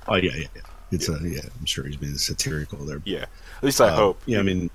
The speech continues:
Speaker 2: Z
Speaker 1: the problem
Speaker 2: better
Speaker 1: is,
Speaker 2: be.
Speaker 1: is that people, and, and this has always been the case with security, uh, is that people are rushing to get things out. They're going to think of security last. That's what, uh, I mean, Steve Gibson will rant about this forever.
Speaker 2: Mm-hmm.
Speaker 1: Uh, but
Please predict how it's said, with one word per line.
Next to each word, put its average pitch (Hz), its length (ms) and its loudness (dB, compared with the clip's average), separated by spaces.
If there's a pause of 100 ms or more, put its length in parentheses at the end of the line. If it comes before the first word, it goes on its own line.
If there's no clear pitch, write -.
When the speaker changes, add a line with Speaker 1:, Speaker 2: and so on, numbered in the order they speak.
(1300)
Speaker 2:
Z 131 220 4
Speaker 1:
the 127 60 6
problem 160 160 8
Speaker 2:
better - 220 6
Speaker 1:
is, 104 220 4
Speaker 2:
be. 101 60 2
Speaker 1:
is 95 100 0
that 92 200 0 (140)
people, 135 600 6 (160)
and, 120 140 6
and 113 120 10
this 123 120 6
has 101 100 6
always 95 240 8
been 85 140 2
the 80 80 2
case 82 380 2
with 80 140 0
security, 78 720 -2 (100)
uh, 78 280 -4
is 78 140 -2
that 90 160 -2
people 110 360 2
are 87 140 4
rushing 82 460 0
to 80 60 0
get 85 180 0
things 80 340 -2
out. 71 200 -6 (140)
They're 73 200 -6 (200)
going 82 220 0
to 85 140 -2
think 78 280 -4
of 78 80 -2
security 73 480 -6
last. 60 300 -4
That's 76 180 -2
what, 76 160 -4 (340)
uh, 69 220 -8 (200)
I 87 40 -4
mean, 85 160 0
Steve 80 180 -2
Gibson 78 300 -2
will 73 200 -4 (100)
rant 76 260 -2
about 71 240 -4
this 73 180 -4
forever. 73 520 -6 (340)
Speaker 2:
Mm-hmm. 110 260 -6
Speaker 1:
Uh, 71 200 -4
but 80 160 -2